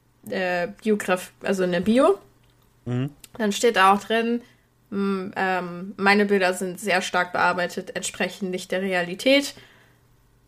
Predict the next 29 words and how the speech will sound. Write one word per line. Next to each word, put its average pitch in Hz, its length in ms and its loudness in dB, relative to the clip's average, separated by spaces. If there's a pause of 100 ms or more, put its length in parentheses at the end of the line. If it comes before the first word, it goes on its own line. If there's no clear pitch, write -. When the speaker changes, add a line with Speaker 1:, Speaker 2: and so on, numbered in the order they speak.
(160)
Speaker 2:
Immerhin. 101 280 -6
Speaker 1:
Finde 247 260 8
ich 214 220 4
gut, 269 520 0 (200)
weil 214 240 6
sie 226 140 4
hat 233 80 2
auch - 60 2
Speaker 2:
Aber 214 180 4
Speaker 1:
drunter 262 140 8
Speaker 2:
bringt 135 140 4
Speaker 1:
gesch- - 60 0
Speaker 2:
trotzdem 117 360 2
nichts. - 400 -6
Speaker 1:
Nee, 220 420 0 (180)
sie - 160 -4
hat 220 100 0
auch 240 100 4
drunter 247 560 2 (160)
irgendwie 226 380 -4
noch 240 140 2
was 277 200 0
geschrieben. 277 580 -4 (1120)
Und 220 160 2
ich 233 140 -2
weiß, 247 240 6
dass 247 120 -8
Maria 220 800 2
einen 208 120 -6